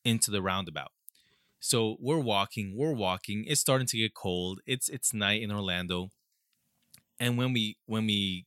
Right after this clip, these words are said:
get to a safe spot, we call. And then the Uber that we call drives past and goes back to the roundabout. Holy crap, right? So then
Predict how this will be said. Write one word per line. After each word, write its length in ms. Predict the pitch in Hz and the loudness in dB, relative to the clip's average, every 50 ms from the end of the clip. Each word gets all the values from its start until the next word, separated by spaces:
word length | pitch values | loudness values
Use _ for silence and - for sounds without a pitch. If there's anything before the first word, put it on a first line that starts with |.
| _ - | _ 0
get 200 | - 123 135 139 - | 4 4 4 4 2
to 100 | - 160 | 0 0
a 60 | 131 | 0
safe 220 | - - 120 123 | 2 2 2 2
spot, 420 | - - - 101 95 95 98 110 - _ _ _ _ _ _ _ _ _ _ _ _ - | 2 0 0 2 4 4 4 2 -2 _ _ _ _ _ _ _ _ _ _ _ _ -8
we 120 | 220 92 | -8 -8
call. 640 | - - - - 180 185 160 110 92 82 80 78 - _ _ _ _ _ _ _ _ _ _ - | -8 -6 -4 0 2 4 4 4 2 0 -2 -6 -12 _ _ _ _ _ _ _ _ _ _ -2
And 160 | 127 127 131 | 0 2 4
then 140 | 131 131 127 | 4 4 2
the 100 | 127 - - | 2 0 0
Uber 500 | - 147 160 151 139 135 135 139 139 131 _ _ _ _ _ - _ - | 2 2 2 4 4 2 2 2 0 -4 _ _ _ _ _ -20 _ -4
that 200 | 113 107 110 104 | -2 0 0 2
we 140 | 107 107 - | 0 0 -2
call 680 | - - - - 180 185 156 107 92 90 87 92 - _ _ _ _ _ _ - _ _ _ _ _ - - | -2 -6 -2 0 2 4 4 4 2 0 -2 -6 -10 _ _ _ _ _ _ -20 _ _ _ _ _ -12 -10
drives 580 | 117 104 127 147 156 175 190 202 202 185 - - | -2 4 6 8 8 8 8 6 6 6 4 4
past 720 | - - - 175 190 185 139 92 87 92 - - - - _ _ _ _ _ _ _ _ _ _ _ - | 4 2 4 6 8 8 8 6 4 2 2 0 0 0 _ _ _ _ _ _ _ _ _ _ _ 2
and 220 | 151 147 143 127 | 2 4 4 4
goes 340 | 110 175 196 196 196 160 127 | 6 6 6 8 6 4 2
back 460 | - - 190 214 220 202 180 170 _ _ _ _ _ | 0 2 4 6 8 8 6 6 _ _ _ _ _
to 120 | - - 196 | 0 2 6
the 100 | 214 208 | 6 6
roundabout. 640 | 226 247 262 262 240 190 147 151 135 117 92 85 - - _ _ _ - _ _ _ _ _ _ _ _ _ _ _ _ _ _ _ _ _ | 6 6 6 4 4 2 4 4 4 4 2 0 -6 -12 _ _ _ -20 _ _ _ _ _ _ _ _ _ _ _ _ _ _ _ _ _
Holy 480 | - - - - 175 185 185 175 165 147 | -20 -10 -4 -2 0 0 2 0 -2 -2
crap, 300 | - - 123 90 - - _ _ _ _ _ - | -4 -4 -4 -4 -6 -8 _ _ _ _ _ -4
right? 200 | 101 110 131 - _ _ _ _ _ _ _ - - _ _ _ _ _ _ _ _ _ _ - - _ _ _ | -2 -2 -2 -2 _ _ _ _ _ _ _ -20 -20 _ _ _ _ _ _ _ _ _ _ -18 -18 _ _ _
So 200 | - - - 127 | -2 0 0 2
then 380 | 123 143 151 139 117 107 104 | 4 6 6 6 4 2 -2